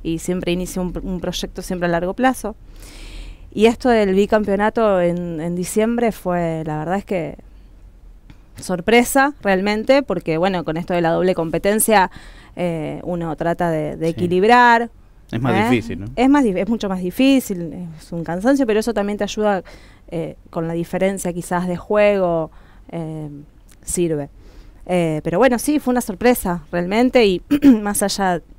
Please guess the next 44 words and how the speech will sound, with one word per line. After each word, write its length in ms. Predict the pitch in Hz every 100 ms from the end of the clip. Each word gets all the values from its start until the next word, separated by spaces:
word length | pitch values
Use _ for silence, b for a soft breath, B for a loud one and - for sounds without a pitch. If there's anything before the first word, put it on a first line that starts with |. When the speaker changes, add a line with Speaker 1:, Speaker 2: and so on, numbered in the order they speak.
| - -
Speaker 1:
de 120 | 175
la 80 | 160
sorpresa, 520 | 165 190 220 220 185
es 220 | 165 - - -
para 180 | 170 165
el 100 | 180
que, 240 | 170 165
ya 160 | - 180
te 100 | 180
digo, 220 | 190 170
para 120 | 165
el 100 | 165
que 80 | 180
es 100 | 185
de 140 | 185
toda 160 | 180 185
la 80 | 180
vida 160 | 180
del 160 | 180 170
club, 280 | 180 202 214
es 320 | 160 156 - 156
algo 340 | 156 147 - -
soñado. 560 | - 151 156 175 151 - - - B B
Speaker 2:
Eh, 220 | 135 135 143
la 100 | 147
experiencia 500 | 170 180 214 175 165
del 80 |
Federal, 400 | 135 147 147 214
¿cómo 280 | 208 170 143
es 160 | 113 113
hasta 160 | 107
el 60 | 110
momento? 480 | 110 131 135 113 110
El, 360 | 101 101 98 104
porque 440 | 98 95 98 90
también 360 | 101 98 120 113
va 60 | 113
muy 160 | 113
bien 140 | 117 113
en, 240 | 107 98
en 160 | 101 98
cuanto 320 | 104 101 101
a 20 |
resultados, 800 | 104 113 110 156 180 160 135